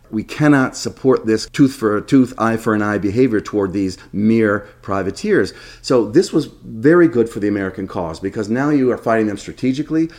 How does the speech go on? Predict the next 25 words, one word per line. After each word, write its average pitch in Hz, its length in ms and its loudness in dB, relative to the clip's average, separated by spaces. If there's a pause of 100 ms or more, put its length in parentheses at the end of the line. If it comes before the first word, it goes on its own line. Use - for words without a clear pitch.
(120)
You're 104 140 0
creating 117 640 0 (160)
unrest 120 640 0
and 101 200 -4
sort 107 140 -2
of 98 80 0
a 101 140 0
counter 143 440 -4
movement 104 400 -2 (120)
among 117 540 0 (380)
British 107 180 0
society 98 640 -4
against 98 440 -4
the 117 60 0
war 104 280 0
and 98 80 -4
against 98 260 -6
what 98 60 -6
it's 92 100 -10 (160)
doing 110 200 2
to 110 100 -14
society. 85 580 -8 (260)
You're 95 120 -6
hitting 143 240 2
them 107 120 0